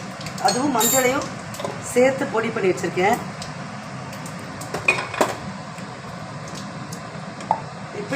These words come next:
இதுல இந்த குழம்பு கரண்டியில நல்லா ரெண்டு ஸ்பூன் போட்டுக்கலாம்.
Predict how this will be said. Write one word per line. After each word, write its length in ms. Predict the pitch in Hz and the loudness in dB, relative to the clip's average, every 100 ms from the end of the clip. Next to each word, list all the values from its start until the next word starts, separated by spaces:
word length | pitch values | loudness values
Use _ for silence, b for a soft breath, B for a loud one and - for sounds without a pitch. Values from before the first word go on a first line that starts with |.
| 262 | 0
இதுல 200 | 226 269 359 - - - - 226 | 4 2 2 -6 -8 -8 -4 -2
இந்த 140 | 277 320 | 2 6
குழம்பு 240 | 254 247 240 | 6 6 6
கரண்டியில 380 | 226 214 202 233 294 - - - - - - - - - - - - - - - - - - - - - - 180 | 4 4 4 4 4 -6 -6 -6 -6 -6 -6 -4 -6 -6 -6 -6 -6 -6 -6 -6 -6 -6 -6 -6 -6 -6 -6 0
நல்லா 260 | 202 226 285 - - - - - | 2 4 2 2 -6 -6 -6 0
ரெண்டு 220 | 190 196 | 2 2
ஸ்பூன் 220 | - 269 226 | 2 2 2
போட்டுக்கலாம். 480 | 190 180 196 240 | 0 4 6 6